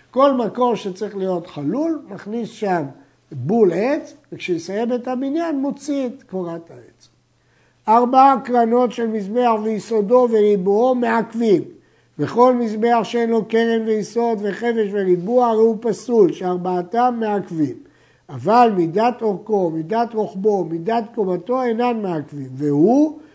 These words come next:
שלא יפחות מאמה על אמה ברום שלוש אמות, כשיעור מקום המערכה של מזבח המדבר.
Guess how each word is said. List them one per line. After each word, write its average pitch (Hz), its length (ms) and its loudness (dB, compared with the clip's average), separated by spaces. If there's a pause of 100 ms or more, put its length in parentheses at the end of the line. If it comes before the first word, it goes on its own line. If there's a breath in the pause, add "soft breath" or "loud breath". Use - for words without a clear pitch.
(160 loud breath)
שלא 170 540 4
יפחות 240 600 -2
מאמה 196 580 -4
על 190 120 -2
אמה 208 360 -4
ברום 214 500 -2
שלוש 190 580 -2
אמות, 220 520 -4
כשיעור 208 540 2
מקום 220 480 -4
המערכה 175 600 -4
של 208 220 -8
מזבח 170 680 -2 (160)
המדבר. 147 520 -10